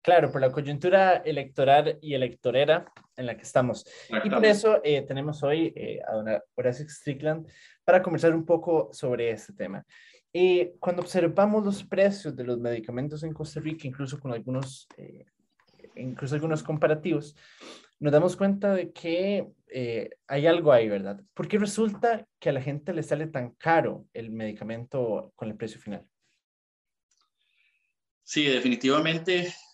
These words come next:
Speaker 2: pues, es, es un tema que se le ha tratado de venir desde nuestra parte, que se le ha estado tratando de venir dando mucha luz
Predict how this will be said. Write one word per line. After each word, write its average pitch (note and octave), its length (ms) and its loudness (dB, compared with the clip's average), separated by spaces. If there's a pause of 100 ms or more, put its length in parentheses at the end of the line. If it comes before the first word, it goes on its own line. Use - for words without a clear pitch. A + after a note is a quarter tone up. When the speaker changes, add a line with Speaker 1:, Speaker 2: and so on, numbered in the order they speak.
(520)
Speaker 2:
pues, - 680 -4
es, - 460 -2
es D#3 120 0
un F3 140 0
tema F3 280 2
que C#3+ 120 -4
se B2 120 0
le A2+ 80 2
ha - 60 -2
tratado D3 340 2
de D3 60 2
venir C#3 360 2 (140)
desde A#2 200 0
nuestra A2+ 380 -2
parte, D3 320 -4
que C#3+ 80 -6
se B2 100 -8
le A2 60 -2
ha G#2+ 40 2
estado C#3 260 -2
tratando C#3 420 0
de C#3 60 4
venir B2 280 0
dando B2+ 600 0
mucha B2+ 300 0
luz C3+ 440 -2